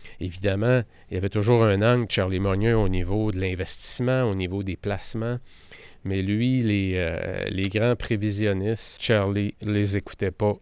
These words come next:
beaucoup. Et, euh, je vous dirais, je m'étais pris quelques notes, là, je lis, je,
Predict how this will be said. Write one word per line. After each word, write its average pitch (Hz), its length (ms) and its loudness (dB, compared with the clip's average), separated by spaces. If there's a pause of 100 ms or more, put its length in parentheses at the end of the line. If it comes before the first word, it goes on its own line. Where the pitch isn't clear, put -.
(140)
beaucoup. 92 500 -4
Et, 110 260 4
euh, 104 300 6
je 110 180 -2
vous 117 120 2
dirais, 113 340 2
je - 80 -2
m'étais 120 220 2
pris - 120 -6
quelques 120 280 2
notes, 104 340 0
là, 104 80 0
je 95 100 0
lis, 95 340 0
je, 90 200 -4